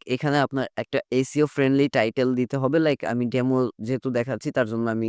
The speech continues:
এইটা দিয়ে রাখছি, বাংলা নিউজ etcetera। আপনি চাইলে চ্যাট জিপিটি থেকেও দেখাইতে পারেন। And এখানে আপনি সুন্দর একটা এসইও ফ্রেন্ডলি ডেসক্রিপশন দিবেন, সেটা পাঁচশো ওয়ার্ডের ভিতরে হইতে হবে।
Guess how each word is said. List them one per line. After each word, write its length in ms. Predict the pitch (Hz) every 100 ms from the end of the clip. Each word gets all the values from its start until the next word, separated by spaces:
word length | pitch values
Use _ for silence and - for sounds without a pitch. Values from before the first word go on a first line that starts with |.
| -
এইটা 240 | 110 113 123
দিয়ে 180 | 123
রাখছি, 320 | 113 113 - 170 180 - - -
বাংলা 440 | 113 110 113 117 117
নিউজ 440 | 104 107 113 131 143 - - _ _ _ -
etcetera। 360 | 135 131 139 180
আপনি 160 | 180 156
চাইলে 180 | 156 151
চ্যাট 180 | 143
জিপিটি 260 | 123 123 131
থেকেও 240 | 135 135 139
দেখাইতে 360 | 117 113 117 107
পারেন। 220 | 90 92
And 180 | 101 143
এখানে 240 | 143 139 143
আপনি 200 | 131 135 143
সুন্দর 400 | - 139 139 139
একটা 220 | 127 -
এসইও 260 | 127 120 135
ফ্রেন্ডলি 380 | - 131 127 143
ডেসক্রিপশন 560 | 127 123 - 131 - 127
দিবেন, 220 | 120 127 143 - _ _ - _
সেটা 220 | 143 123 143
পাঁচশো 280 | 120 - 143
ওয়ার্ডের 320 | 131 123 139
ভিতরে 360 | 131 127 123 113
হইতে 240 | 113 101 104
হবে। 260 | 113 113